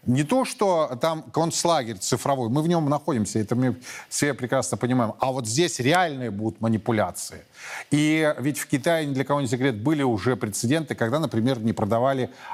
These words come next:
авиационные билеты людям с низким социальным рейтингом. Или вот то, что я вам показал, вот этот магазин, да, то есть вдумайтесь, этим бесплатно за счёт тех, кто оказался с низким социальным рейтингом. Лояльность, да?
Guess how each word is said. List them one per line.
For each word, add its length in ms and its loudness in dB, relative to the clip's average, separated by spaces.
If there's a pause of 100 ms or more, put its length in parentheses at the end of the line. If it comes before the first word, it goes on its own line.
(120)
авиационные 680 -2
билеты 460 -6 (280)
людям 360 2
с 140 -4
низким 340 0
социальным 640 0
рейтингом. 500 -8 (260)
Или 120 2
вот 140 -2
то, 80 -4
что 160 -2
я 140 4
вам 120 -2
показал, 400 0
вот 120 -6
этот 120 -2
магазин, 580 0
да, 120 0
то 100 0
есть 140 2
вдумайтесь, 640 -2 (440)
этим 420 -2
бесплатно 760 0
за 200 0
счёт 320 -4
тех, 260 2
кто 360 -2
оказался 600 0
с 100 -6
низким 380 0
социальным 560 0
рейтингом. 380 -4 (720)
Лояльность, 840 0
да? 180 0